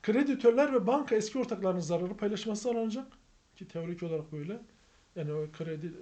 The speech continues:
verenler işte bankalara sendikasyon kredisi verirler. Ee, ve bankanın eski ortakları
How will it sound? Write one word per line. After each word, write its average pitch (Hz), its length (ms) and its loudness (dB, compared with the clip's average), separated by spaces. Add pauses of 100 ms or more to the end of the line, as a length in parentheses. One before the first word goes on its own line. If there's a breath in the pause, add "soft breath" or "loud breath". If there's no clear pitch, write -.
(140)
verenler 156 520 -4
işte 151 480 -8
bankalara 165 640 -4
sendikasyon 160 540 -8
kredisi 156 400 -10
verirler. 180 420 -8 (500 soft breath)
Ee, 175 280 -4
ve 180 140 0
bankanın 185 320 -2
eski 170 220 -6
ortakları 170 520 -6